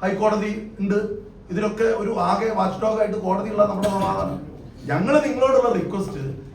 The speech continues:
ഇതിന്റെ ആ ഭാഗമാണ് നിങ്ങൾ എടുക്കേണ്ടത്. ഇതിനകത്ത് ഞങ്ങളുടെ അവിടുത്തെ പ്രാദേശികമായ ആരെങ്കിലും അത് നോക്കാൻ വിട്ടു, അതല്ലല്ലോ ഇതിലെ വിഷയം. നമ്മളെ വോട്ട് നമ്മൾ കാവില്ല. ഇപ്പൊ ബാങ്ക് ഇലക്ഷൻ ആണെങ്കിൽ നമ്മൾ നോക്കും,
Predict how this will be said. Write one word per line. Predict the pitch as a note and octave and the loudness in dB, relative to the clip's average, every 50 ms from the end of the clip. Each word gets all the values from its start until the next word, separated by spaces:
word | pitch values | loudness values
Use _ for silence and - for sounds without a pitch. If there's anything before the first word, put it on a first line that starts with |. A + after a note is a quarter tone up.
| - - D3+ | -12 -8 -6
ഇതിന്റെ | E3 - - - G#3+ G3+ | -4 -2 2 4 4 6
ആ | - - C#4+ B3+ | 6 4 6 6
ഭാഗമാണ് | B3 B3 B3+ C4+ C4+ C4+ B3+ A#3 | 6 6 6 4 2 0 0 -2
നിങ്ങൾ | A#3 A#3 A3+ A3+ G3+ | 0 0 2 2 2
എടുക്കേണ്ടത്. | F#3 - - G#3 G#3 F#3 E3 - - - - - - - - - - G3+ | 0 -2 -2 -2 -4 -4 -4 -6 -6 -8 -10 -12 -14 -16 -16 -12 -6 -4
ഇതിനകത്ത് | G3 G3+ A3+ A3 A3+ A3+ A3 A3+ A3+ A3+ - - - - - - - F3+ | -4 -2 -2 -2 -2 -2 2 6 6 8 8 6 2 -2 -8 -10 -6 -4
ഞങ്ങളുടെ | E3+ F#3+ A3 A3+ A#3+ A#3+ | -2 0 0 2 2 0
അവിടുത്തെ | A3+ G#3+ - - G3 G3 | 0 0 -2 -4 -2 -2
പ്രാദേശികമായ | F#3+ F#3+ F#3+ G3 G#3+ G3 G#3+ G#3+ G#3 G#3 G#3 G3+ F#3 | -2 0 0 0 0 -2 -2 -2 0 0 0 0 0
ആരെങ്കിലും | F3+ F#3+ F#3+ F#3 F#3+ G3 G3+ - - - - - - D#3+ | 0 -2 -2 -4 -4 -4 -4 -4 -6 -8 -12 -8 -6 -4
അത് | D#3+ F#3 - F3+ | -4 -2 -2 -2
നോക്കാൻ | E3 E3+ - G3+ G#3 - F#3 | -4 -4 -4 -4 -2 -2 -2
വിട്ടു, | F3 - G3+ G3+ G#3+ | -2 -2 -2 -2 -2
അതല്ലല്ലോ | G#3 G#3+ G3+ A3 B3 B3 A#3+ | -2 0 0 0 2 2 2
ഇതിലെ | A#3+ A3 G#3+ G3 F3 | 2 2 0 0 -2
വിഷയം. | - E3 D3 C3+ - - - - - - - - - - - - - - - - - - - B2 | -4 -4 -6 -8 -8 -10 -12 -14 -16 -16 -16 -16 -16 -16 -16 -16 -16 -16 -16 -16 -14 -10 -8 -4
നമ്മളെ | C3 - G#3 B3+ B3+ G#3+ G3+ | -2 0 0 2 2 2 2
വോട്ട് | G#3 G#3+ - A3+ B3 A#3 | 2 2 2 0 0 0
നമ്മൾ | A3 G#3 A3 - - F3+ | 0 0 -2 -2 0 0
കാവില്ല. | F3+ F3+ F#3 F3+ F3+ F#3 | 2 2 2 2 0 -2
ഇപ്പൊ | F#3+ G3 F3+ D3 | -2 -2 2 2
ബാങ്ക് | D#3+ F3 G3+ A3+ A#3+ B3+ | 4 4 4 2 2 2
ഇലക്ഷൻ | B3 A#3 - G3+ A3+ G#3+ | 2 2 0 0 -2 0
ആണെങ്കിൽ | G3 G3 G#3 G#3+ G3+ G3 | 0 0 -2 -2 -2 -4
നമ്മൾ | F3+ G3 G#3 F#3 E3+ | -4 -4 -4 -4 -4
നോക്കും, | E3+ - F3 - - | -6 -6 -8 -8 -10